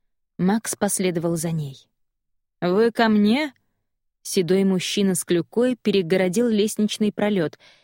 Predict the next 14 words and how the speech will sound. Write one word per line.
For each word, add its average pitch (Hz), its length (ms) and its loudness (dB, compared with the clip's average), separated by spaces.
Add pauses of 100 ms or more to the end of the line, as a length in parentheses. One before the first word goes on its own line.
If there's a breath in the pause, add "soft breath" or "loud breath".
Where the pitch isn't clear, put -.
(160 soft breath)
и 180 80 0
недоверчиво 190 640 0
разглядывал 190 640 0
Лауру 185 520 0
сквозь 180 400 -4
толстые 170 480 -2
стёкла 160 420 -4
очков. - 480 -10 (800)
«Здравствуйте», 202 800 -2 (400)
вежливо 175 460 0
поздоровалась 165 720 0
Лаура 208 540 0
и - 80 -4
представилась. 151 840 -6